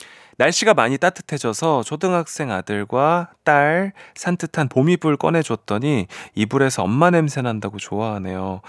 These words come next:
그러면서 지금 겨울 이불은 아빠 냄새 난다고 해서 남편 삐졌어요. <laughs> 어, 좋네요. 이 봄이불 이제 세탁해서 넣으셨을 테니까 약간 섬유 유연제 냄새 이런 건 엄마 냄새,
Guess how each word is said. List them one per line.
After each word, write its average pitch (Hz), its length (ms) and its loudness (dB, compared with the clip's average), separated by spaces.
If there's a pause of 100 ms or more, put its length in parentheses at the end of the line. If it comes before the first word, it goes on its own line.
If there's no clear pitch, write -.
(220)
그러면서 107 320 -6
지금 117 380 -2
겨울 139 340 4
이불은 135 340 0
아빠 160 260 0
냄새 151 300 0
난다고 101 420 -4
해서 92 220 -8
남편 104 380 -6
삐졌어요. 160 520 -2
<laughs> - 2750 -8
어, 90 540 4 (420)
좋네요. 87 680 -4
이 98 120 4
봄이불 123 580 2
이제 101 140 2
세탁해서 160 500 2
넣으셨을 101 460 0
테니까 90 640 -2 (400)
약간 110 320 -4
섬유 202 500 4
유연제 135 460 4
냄새 110 260 0
이런 92 220 0
건 90 160 -6
엄마 113 300 0
냄새, 85 540 -4